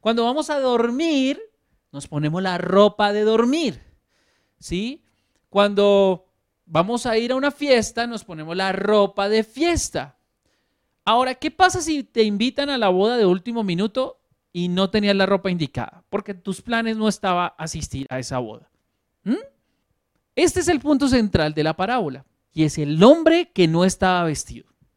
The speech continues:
Recuerden, a la esposa se le concedió vestirse. Todos los comentarios bíblicos que he leído acerca de esta parábola me han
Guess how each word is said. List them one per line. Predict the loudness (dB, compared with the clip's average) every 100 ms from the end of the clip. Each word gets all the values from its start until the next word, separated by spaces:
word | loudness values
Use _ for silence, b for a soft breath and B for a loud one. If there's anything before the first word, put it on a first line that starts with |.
| _ _
Recuerden, | -14 -10 -8 -8 -10
a | -8 -4
la | -4
esposa | -6 -6 -2 -2
se | 0 -2
le | -2
concedió | 2 2 4 0 2 2 2 2 2
vestirse. | 2 -2 -6 -8 -8 -12 _ _ _ _ _ _ _ _ _ _ _ _
Todos | 6 8 6
los | 2
comentarios | 2 2 0 -4 -6 -6 -6
bíblicos | 2 4 4 2 2 2 2
que | -2 -2 0
he | 4
leído | 6 6 4 0 -4 -6 _ _ -18
acerca | -12 -4 -4 -4 -6 -8 -8 _ _ _ _ _
de | -4 -2 -2 -4 2
esta | 4 4 2
parábola | 4 4 4 4 0 -6 _ _ _ _ _ _
me | -10 0 2 4
han | 2 2 0 -4